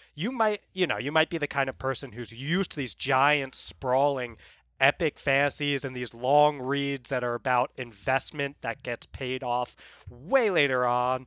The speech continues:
and delivers in those ways. You might be ready to jump into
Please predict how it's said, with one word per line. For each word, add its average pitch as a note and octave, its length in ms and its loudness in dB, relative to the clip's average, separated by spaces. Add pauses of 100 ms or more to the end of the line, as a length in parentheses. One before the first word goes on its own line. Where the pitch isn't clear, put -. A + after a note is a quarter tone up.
(400)
and C3+ 560 0 (540)
delivers D3+ 540 2
in C#3 100 -2
those B2 240 -2
ways. D#3+ 380 0 (1000)
You F3+ 220 -8
might C#4+ 200 2
be D3 120 0
ready B2+ 440 -2
to C3+ 120 -6
jump A#2 300 -6
into G#2+ 500 -10